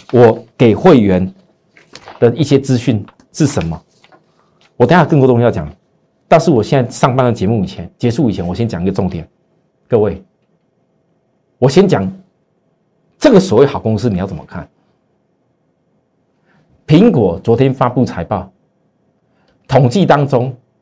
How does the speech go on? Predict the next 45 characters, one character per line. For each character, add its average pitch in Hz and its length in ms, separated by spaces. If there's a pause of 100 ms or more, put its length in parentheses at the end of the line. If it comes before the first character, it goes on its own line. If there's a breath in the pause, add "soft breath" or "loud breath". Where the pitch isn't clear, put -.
(220)
我 123 100
知 - 80
道 208 80
很 117 160
多 156 120
人 127 60
在 139 80
讲 - 140
说 110 120
苹 113 140
果 104 140
很 80 160
糟， 95 260 (640)
看 160 160
到 160 80
盘 110 220
后 117 140
跌 87 180
就 - 100
觉 113 120
得 101 60
不 95 140
好， - 220 (1300)
你 117 80
们 120 120
不 120 80
要 131 240 (380)
讲 - 180
得 95 80
太 104 160
快， 95 300 (1160)
因 151 260
为 117 280 (520)
苹 170 280
果 107 340 (600)
在 202 400
整 113 240
个 120 140
大 147 240
中 135 200
华 104 160
区 120 160
的 113 80
销 107 220
售 104 280